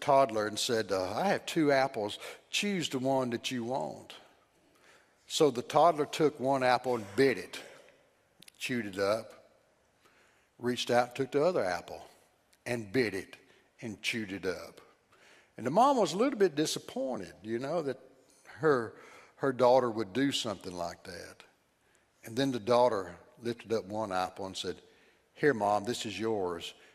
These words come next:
You take the sweeter one." That's what God has given us. Here's your church. Here's your opportunity.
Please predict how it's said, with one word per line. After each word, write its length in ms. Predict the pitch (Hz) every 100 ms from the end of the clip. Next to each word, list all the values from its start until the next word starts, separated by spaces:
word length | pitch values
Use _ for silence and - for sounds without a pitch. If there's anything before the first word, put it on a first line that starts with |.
| -
You 140 | 139
take 240 | 139 123 -
the 80 | -
sweeter 420 | - 107 104 82
one." 380 | 78 76 73 73 71 _ _ _ _ _ _ _ _ _ _ _ _ _ _ _ _ _ _ _ _ _ _ _
That's 220 | 156 160 -
what 160 | 113
God 240 | 120 120 117
has 120 | 101
given 300 | 117 123 123
us. 640 | 156 135 - - - - - _ _ _ _ _ _ _ _ _ _ _ _ _ _ _ _ _
Here's 340 | - 135 117
your 80 | 120
church. 600 | - 156 156 127 - - - - _ _ _ _ _ _ _ _ _
Here's 280 | 165 156 127
your 140 | 127
opportunity. 840 | 117 127 - 170 170 - 120 120